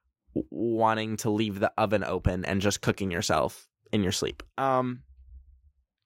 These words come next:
but I had so much fun, like, genuinely so much fun this time. I went with my friend Duncan. Duncan, you not, we tore it up. We tore London up. We tore Paris up. There's,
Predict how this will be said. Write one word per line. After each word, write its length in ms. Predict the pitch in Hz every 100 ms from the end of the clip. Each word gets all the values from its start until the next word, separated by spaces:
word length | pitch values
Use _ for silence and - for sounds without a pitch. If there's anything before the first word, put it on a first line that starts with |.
| _ _ - - _ _ _ _
but 120 | 107
I 100 | 139
had 160 | 131 127
so 120 | -
much 180 | 110 98
fun, 280 | - 69 120
like, 180 | 107 104
genuinely 400 | 107 107 104 104
so 140 | 104
much 160 | 98 95
fun 160 | 95
this 160 | 92 92
time. 300 | - 92 92 - - - -
I 160 | 98
went 140 | 101 101
with 60 |
my 80 | 107
friend 260 | - 104 92
Duncan. 380 | 101 98 104
Duncan, 400 | 104 104 104 107
you 80 | 107
not, 460 | 104 104 104 - - - _ _ _
we 360 | - 104 113 113 -
tore 320 | - 117 113
it 80 | 110
up. 160 | 104 95
We 80 | 117
tore 280 | - 123
London 260 | 120 117 113
up. 180 | 110 101
We 80 | 110
tore 200 | 110 101
Paris 460 | - 107 107 104
up. 280 | 110 107 104 _ - -
There's, 340 | 101 110 110